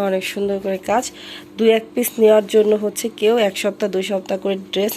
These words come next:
আমার কাছে রাখবেন না অর্ডার করে। হ্যাঁ, সেক্ষেত্রে কিন্তু আমি ক্যান্সেল করে দিব। যারা একমাত্র বেশি নেবেন তাদের ক্ষেত্রে এক দুই সপ্তাহ রাখা হবে, আর যারা অল্প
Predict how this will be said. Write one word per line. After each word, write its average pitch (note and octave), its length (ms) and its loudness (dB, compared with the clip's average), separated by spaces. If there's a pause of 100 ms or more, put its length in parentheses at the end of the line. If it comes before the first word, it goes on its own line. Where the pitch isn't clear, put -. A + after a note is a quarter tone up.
আমার F#3 220 -2
কাছে F#3 160 -8 (100)
রাখবেন F3 420 -4
না E3+ 140 -2
অর্ডার E3+ 180 -2 (100)
করে। E3 220 -2
হ্যাঁ, A3+ 180 -2 (440)
সেক্ষেত্রে G#3+ 460 -2
কিন্তু A3 180 0
আমি G3+ 180 -6
ক্যান্সেল F#3+ 380 -2
করে F3 200 0
দিব। F3 120 -4 (160)
যারা F#3+ 260 0
একমাত্র G#3+ 320 -4 (160)
বেশি G3+ 280 -2
নেবেন A3 200 -2 (100)
তাদের F#3+ 300 0
ক্ষেত্রে G#3 260 -6 (160)
এক G3+ 140 -2
দুই G3 180 -4
সপ্তাহ G3 260 -2 (100)
রাখা F3+ 280 -4
হবে, F3 220 -2 (540)
আর F#3 120 0 (280)
যারা G3 200 4 (100)
অল্প G3 160 0